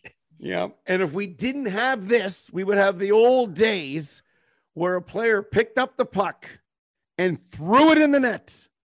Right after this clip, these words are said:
Speaker 2: in a Winnipeg game against, I think it was Philly, and the goal counted.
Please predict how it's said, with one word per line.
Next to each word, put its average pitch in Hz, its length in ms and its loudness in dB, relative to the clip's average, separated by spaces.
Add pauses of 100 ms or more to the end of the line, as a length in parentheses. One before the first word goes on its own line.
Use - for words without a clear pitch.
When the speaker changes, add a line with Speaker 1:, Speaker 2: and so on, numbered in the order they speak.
Speaker 2:
in 165 100 -2
a 170 60 0
Winnipeg 214 720 2
game 220 420 0
against, 202 440 -2
I 175 60 -2
think 190 220 -4
it 180 60 -10
was 180 160 -12
Philly, 175 460 -8 (600)
and 190 180 0
the 196 60 0
goal 190 320 4
counted. 165 560 -10